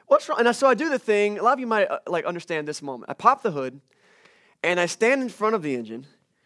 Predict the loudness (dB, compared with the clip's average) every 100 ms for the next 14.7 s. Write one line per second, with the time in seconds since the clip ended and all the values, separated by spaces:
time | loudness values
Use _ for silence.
0 | _ _ _ _ _ _ _ _ _ _
1 | -14 -12 -10 -8 -6 -8 -12 -16 -20 -20
2 | -20 _ _ _ _ -20 -20 -14 -12 -12
3 | -16 _ _ -20 -20 -20 -20 _ _ _
4 | _ _ _ -20 -18 -18 -20 _ -18 -16
5 | -18 -18 -20 _ _ -14 -12 -12 -14 -20
6 | -20 -20 -20 _ _ _ _ -6 -4 -2
7 | -4 -4 -6 -6 -12 -10 0 4 6 6
8 | 2 -2 -16 -18 -20 -12 0 4 4 4
9 | 6 8 8 6 2 2 4 2 0 2
10 | 4 6 4 0 6 8 8 4 -2 0
11 | 0 4 4 6 4 4 4 4 4 4
12 | 2 0 0 2 2 0 -2 -2 -4 0
13 | 2 2 0 -4 -4 -2 -2 -2 2 2
14 | 2 0 -2 -4 -4 -4